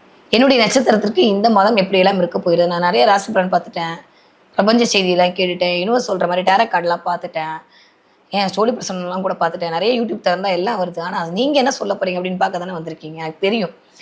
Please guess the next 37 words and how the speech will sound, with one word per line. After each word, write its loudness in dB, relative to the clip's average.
So, 0
இந்த -2
தடவை 4
புனர்பூச 2
நட்சத்திரக்காரர்களுக்கு -2
எப்படி 0
எல்லாம் 2
இருக்க -4
போகுது -6
இந்த -2
ஆகஸ்ட் 0
மாதம் -4
அப்படின்னு -4
பார்த்தோம்னா, -2
இது 0
ஒரு, 2
என்ன 0
சொல்றது, -2
குருவின் 4
ஆளுமையை 4
தன்னகத்தையே 0
வைத்துக் -2
கொண்டிருக்கக்கூடிய 0
ஒரு 0
நட்சத்திரம். -4
இல்ல, -2
ஒரு 2
பாதி 0
இங்க, -2
ஒரு -2
பாதி -4
அங்க -6
அப்படின்ற -6
மாதிரி -4
தான் -4
போக -2
போகுது. -12